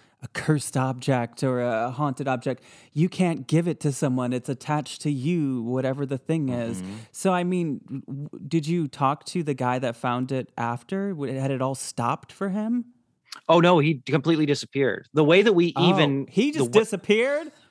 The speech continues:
Speaker 2: Well, so the way that we even, it's kind of convoluted how we even got involved.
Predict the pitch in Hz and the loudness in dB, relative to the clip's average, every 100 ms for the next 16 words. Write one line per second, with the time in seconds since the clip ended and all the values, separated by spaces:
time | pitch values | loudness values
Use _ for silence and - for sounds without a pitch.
0 | _ 170 185 156 - 180 165 - 143 135 | _ 4 6 6 6 6 6 2 -2 2
1 | 156 233 226 151 196 226 214 175 156 139 | 4 4 2 2 0 2 2 2 0 0
2 | 165 - - 190 294 - 185 190 156 143 | -2 -4 2 2 2 2 4 4 4 4
3 | 208 208 120 117 131 135 139 139 131 117 | 4 2 0 2 0 0 0 -2 0 -2
4 | 87 110 143 73 - - | 0 2 2 2 -6 -18